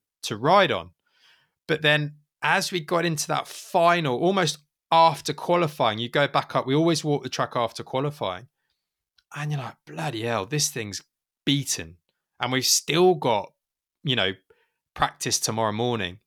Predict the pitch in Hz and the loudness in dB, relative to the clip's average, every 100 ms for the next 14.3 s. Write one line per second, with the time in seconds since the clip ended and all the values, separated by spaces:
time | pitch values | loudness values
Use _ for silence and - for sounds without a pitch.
0 | - 117 104 123 120 120 110 107 113 - | -6 -4 -2 0 2 0 -2 0 0 -2
1 | 107 101 - 101 - - 90 87 _ _ | -6 -8 -8 -8 -8 -10 -10 -12 _ _
2 | _ - 110 113 113 _ - 123 110 139 | _ -4 -4 -4 -16 _ -4 -4 -2 0
3 | 139 123 107 101 - 107 - 104 - 117 | 2 0 -2 -2 -2 -2 -2 -2 -2 -2
4 | 110 - 104 98 101 101 95 117 104 98 | -2 -2 -2 -2 -2 -4 -4 -2 -2 -2
5 | 95 - - _ _ - - 117 110 113 | -8 -14 -18 _ _ -10 -2 2 2 -2
6 | - _ - 123 - 143 - 151 120 120 | -8 _ -8 -6 -2 -4 -2 -4 -4 -6
7 | 113 - 123 127 - 123 139 147 143 123 | -6 -8 -6 -6 -6 -8 -6 -2 -2 -2
8 | 123 127 - 123 - 117 107 104 _ _ | -4 -6 -6 -6 -4 -4 -4 -8 _ _
9 | _ - - 143 - 117 123 - 104 104 | _ -8 -6 -4 -2 -2 -2 -4 -4 -2
10 | 101 95 - _ _ _ _ _ - - | -2 -4 -10 _ _ _ _ _ -20 -20
11 | _ _ _ - - 131 101 - - 123 | _ _ _ -12 -2 -2 -2 -6 -4 -2
12 | 147 143 180 170 151 - 185 - 220 - | 0 0 0 0 -2 -2 -2 0 0 0
13 | 147 147 175 160 151 160 165 160 147 175 | 0 0 -2 -2 -2 -4 -4 -4 0 0
14 | 196 147 | 0 0